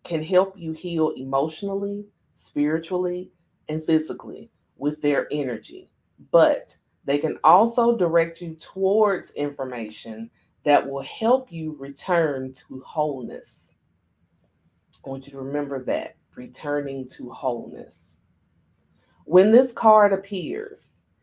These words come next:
information is being revealed that can help you heal an aspect of your current situation, whether that be your health, relationships, or even career. So be alert for this.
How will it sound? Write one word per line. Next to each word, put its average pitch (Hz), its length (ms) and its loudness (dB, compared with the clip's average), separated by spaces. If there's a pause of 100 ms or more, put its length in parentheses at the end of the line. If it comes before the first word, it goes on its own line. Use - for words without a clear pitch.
(220)
information 220 680 4
is 175 180 0
being 170 320 2
revealed 143 680 -2
that 127 180 -2
can 143 140 -10
help 175 360 2
you 151 200 -6
heal 151 540 -2
an 131 240 -6
aspect 151 760 -2
of 143 200 -2
your 123 160 -6
current 165 440 -2
situation, 139 880 -6 (600)
whether 147 340 0
that 135 200 2
be 139 120 -10
your 117 240 -6
health, 175 500 0 (600)
relationships, 160 1120 -2 (100)
or 127 200 -4
even 151 360 -6
career. 139 720 -8 (380)
So 151 280 2
be 190 200 -2
alert 190 520 2
for 123 140 -14
this. - 560 -12